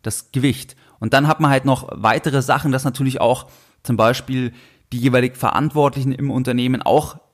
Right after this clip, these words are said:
gewisse Spielräume haben, bilanzieller Natur. Und dementsprechend sieht man alleine an diesem kleinen Beispiel schon,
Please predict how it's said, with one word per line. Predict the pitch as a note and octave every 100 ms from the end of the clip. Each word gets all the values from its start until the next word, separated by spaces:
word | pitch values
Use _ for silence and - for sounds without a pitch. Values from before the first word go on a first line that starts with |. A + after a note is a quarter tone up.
| _ _
gewisse | C3 C3 C3+ B2+ A2+ - _
Spielräume | - - F3+ D3+ C#3 B2+ A2
haben, | A2+ C#3+ E3+ E3 - _ -
bilanzieller | D#3 D#3 - D3 D3
Natur. | C#3 C3+ E3+ F3 E3+ - - _
Und | - C#3+ C#3+ - -
dementsprechend | - C#3 C3+ C3+ C3 C#3+ C3+ - _ _ -
sieht | C3+ F3
man | D3
alleine | A#2 B2+ C3+ D#3+
an | C3
diesem | C#3+ D#3
kleinen | - D#3 C#3+ D3+
Beispiel | A2 C3+ - B2+
schon, | - A#2+ C3